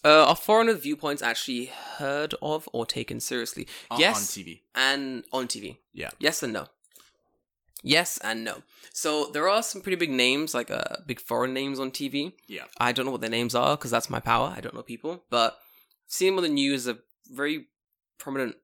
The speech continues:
Speaker 1: white dude. I forget his name. And he always talks about Japanese and international policy in the U-, in Japan.
Speaker 2: Uh, he's, like, a bald guy, right?
Speaker 1: That's the dude.
Speaker 2: Yes, yeah, yeah.
Speaker 1: Yeah.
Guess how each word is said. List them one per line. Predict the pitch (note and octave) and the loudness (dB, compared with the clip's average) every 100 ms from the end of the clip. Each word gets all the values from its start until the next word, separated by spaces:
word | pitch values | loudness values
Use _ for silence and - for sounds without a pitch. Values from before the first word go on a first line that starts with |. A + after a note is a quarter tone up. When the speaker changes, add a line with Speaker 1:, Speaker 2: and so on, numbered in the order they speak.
| _ | _
Speaker 1:
white | - B2 - | -4 -4 -4
dude. | G2+ G#2 | -8 -10
I | |
forget | - C3 | -10 -8
his | B2 | -8
name. | A#2+ G#2 | -8 -8
And | A#2 | -6
he | B2+ | -4
always | C#3 C3 | -4 -4
talks | C3 B2 | -6 -4
about | A#2+ A2 | -2 -2
Japanese | - A2+ A2+ A#2 A2+ A2+ A2 | -2 -4 -4 -8 -8 -8 -10
and | - G#2 | -10 -10
international | A2 B2 A2+ - G#2+ | -8 -4 -6 -6 -10
policy | A#2+ C3+ D#3 E3 - - | -8 -6 -6 -6 -8 -14
in | C3+ | -10
the | |
U-, | C3+ - | -8 -8
in | C3 C3 C3 B2 B2+ B2 | -8 -8 -8 -10 -10 -10
Japan. | - D#3 F3 - | -6 -4 -4 -4
Speaker 2:
Uh, | C#3 C#3+ D3 D3 C#3+ C#3+ C#3 C3 | -4 -2 0 -2 -2 -4 -6 -8
he's, | C#3 D#3 | -8 -8
like, | C#3 | -8
a | |
bald | A#2 B2 A#2 | -8 -8 -6
guy, | F2+ E2+ | -10 -8
right? | F2+ A2+ - - - | -8 -10 -14 -20 -10
Speaker 1:
That's | - - | -8 -6
the | |
dude. | - A#2 - | -4 -4 -2
Speaker 2:
Yes, | G#2+ G#2 - - | 0 0 0 -2
yeah, | F#2+ F2+ D#2+ | -6 -8 -6
yeah. | E2 | 0
Speaker 1:
Yeah. | A#2+ | 0